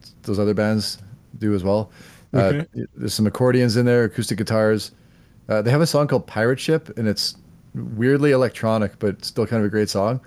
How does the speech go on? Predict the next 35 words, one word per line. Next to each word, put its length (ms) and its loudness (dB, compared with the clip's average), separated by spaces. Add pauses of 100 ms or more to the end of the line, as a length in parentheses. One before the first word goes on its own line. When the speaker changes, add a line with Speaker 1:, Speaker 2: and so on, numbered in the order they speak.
(460)
Speaker 2:
But 80 -2
it's 100 -4
like 100 -2
a 40 0
synth 480 -4
Speaker 1:
But 100 -6
Speaker 2:
pirate 360 -4
song? 400 -2 (280)
Speaker 1:
Yeah, 180 4
it's 140 0
like, 200 0
it's 140 -8
like 160 0
a, 80 2 (220)
it's 100 -4
an 80 2
electronic 460 0
song, 280 2
and 80 0
then 120 0
it 220 -8
almost 220 -2
sounds 180 0
like 60 -6
you're 80 -4
singing 240 0
in 120 0
German. 420 0
I 140 -6
don't 100 0
know, 180 -2 (140)
but 240 -4
Speaker 2:
Okay. 340 -6
Speaker 1:
it's, 140 -10
uh, 160 0